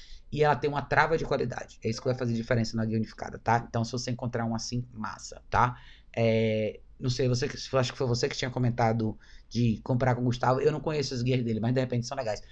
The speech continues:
Minha dica é compre uma de um metro e meio, tá? Evita esses guias muito curtas de, de um metro só, porque eventualmente você precisa dar mais espaço, principalmente quando você estiver treinando o cachorro nessa questão de pressão e relaxamento. Um metro e meio você pode fazer um loop na sua mão e se andar normalmente, mas quando você precisa de espaço, você tem um pouquinho mais, isso já faz toda a diferença,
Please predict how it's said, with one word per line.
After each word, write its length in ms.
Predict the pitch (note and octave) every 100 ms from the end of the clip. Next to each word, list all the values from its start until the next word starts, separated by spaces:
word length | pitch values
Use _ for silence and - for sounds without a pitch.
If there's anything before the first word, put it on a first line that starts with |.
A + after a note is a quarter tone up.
| - -
Minha 160 | E3+
dica 240 | E3+ F3+ E3+
é 80 | D3
compre 300 | - F3+ F3+
uma 120 | F3+
de 80 | D#3
um 40 |
metro 220 | D3+ D3+
e 40 | D3+
meio, 340 | B2+ A2+ - - -
tá? 280 | B2+ C#3+
Evita 240 | C#3+ D#3 E3+
esses 200 | D3 C3
guias 200 | C3+ C#3+
muito 240 | C#3+ -
curtas 340 | - B2 B2 A2
de, 260 | A#2+ A#2 - - -
de 100 | -
um 80 | B2+
metro 320 | B2 A#2+ B2
só, 220 | A#2+ A2
porque 240 | G2+ - C3+
eventualmente 600 | C3 B2 C3 C3+ C3 B2+
você 80 | C#3+
precisa 180 | - C3+
dar 100 | B2
mais 140 | B2
espaço, 380 | B2 A#2 G#2+ -
principalmente 440 | D#3 F3+ F3 D#3
quando 140 | - C3+
você 80 |
estiver 320 | C#3+ - C3+ C3+
treinando 300 | B2+ B2+ C3
o 40 |
cachorro 340 | C3 A#2+ C3+ C3
nessa 180 | B2
questão 240 | - A#2+ B2+
de 80 | A#2
pressão 340 | - A#2+ B2
e 60 | B2
relaxamento. 600 | B2 B2 A#2+ G#2 - - - - -
Um 80 | -
metro 220 | E3+ -
e 40 | E3+
meio 140 | E3+
você 120 | D#3
pode 180 | - E3
fazer 160 | E3 D#3
um 80 | D3+
loop 220 | D3+ D#3
na 100 | C#3+
sua 140 | C#3+
mão 120 | C3+
e 60 | C3+
se 140 | C3+
andar 200 | C3+ B2+
normalmente, 480 | C3 C3+ C3+ B2 B2
mas 140 | C#3 C3
quando 160 | C3
você 80 | C3+
precisa 160 | A2+ A2+
de 60 |
espaço, 320 | A2 A2+ A#2+
você 80 | C3+
tem 100 | B2
um 60 | A#2+
pouquinho 260 | A#2+ A#2+
mais, 220 | A#2 A2 A2+
isso 120 | A#2
já 140 | A#2+
faz 220 | - A#2
toda 160 | - A#2+
a 20 |
diferença, 500 | B2 B2 A#2+ - -